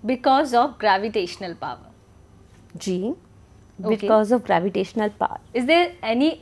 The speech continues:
Speaker 1: other possible answers too?
Speaker 2: <laughs> Mainly it is of gravitational force that we stood there.
Speaker 1: Hmm.
Speaker 2: Otherwise we will <laughs> also fall off
Speaker 1: Yes.
Speaker 2: and float in
Speaker 1: <laughs>
Speaker 2: space. And, uh, I am giving you the example.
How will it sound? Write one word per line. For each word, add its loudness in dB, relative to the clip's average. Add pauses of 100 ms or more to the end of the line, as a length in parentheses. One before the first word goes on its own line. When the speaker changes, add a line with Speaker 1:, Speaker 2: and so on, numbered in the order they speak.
(120)
Speaker 1:
other 4 (100)
possible 2
answers -2 (100)
too? 6 (760)
Speaker 2:
<laughs> -4
Mainly 6
it -4
is 2 (280)
of 8 (120)
gravitational 6 (100)
force 4 (140)
that 4
we 2
stood -4
there. 4 (320)
Speaker 1:
Hmm. 2
Speaker 2:
Otherwise 10
we 8
will 8 (140)
<laughs> -4
also 10 (100)
fall 10
off -2 (240)
Speaker 1:
Yes. -4
Speaker 2:
and 10
float 10
in 6
Speaker 1:
<laughs> -10
Speaker 2:
space. 0 (960)
And, 6
uh, 8 (420)
I 10
am 8
giving 6
you 4
the 6
example. 6